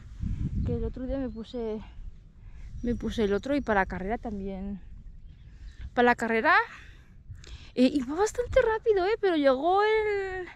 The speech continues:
el barranco este. Ay, me lo fastidió todo. <laughs> Me salió al final una velocidad promedio de trece y algo. ¿Mm? Si no hubiera sido por, por el barranco, que me tuve que parar y todo, no, hombre, no,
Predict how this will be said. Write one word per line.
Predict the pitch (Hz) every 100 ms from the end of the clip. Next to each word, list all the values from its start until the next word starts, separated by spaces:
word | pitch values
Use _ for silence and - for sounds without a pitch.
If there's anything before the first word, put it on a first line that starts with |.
| - - - - -
el | 285
barranco | 330 320 311 - 302
este. | 320 - 440 466 - _ - - - - -
Ay, | 339
me | 294
lo |
fastidió | 285 277 - 240 254
todo. | 226 196 180 - -
<laughs> | 220 254 233 349 339 311 277 208
Me | 240
salió | 254 247
al | 269
final | 277 320 302 339 349
una | 311
velocidad | 285 277 285 277
promedio | 262 269 277
de | 311
trece | 262 247 247 254
y |
algo. | 220 185 190 - - - - - - - -
¿Mm? | 262 311 320 - - - -
Si | - 262
no | 262 269
hubiera | 269 294 302 330
sido | - 285 233
por, | - 226 220 208 202 202
por | 233 226
el | 226
barranco, | 220 226 269 285 381
que | 330
me | 240 220
tuve | 226 226 277
que | 277
parar | 269 254
y | 240
todo, | 226 294
no, | 220
hombre, | 170 175
no, | 180 165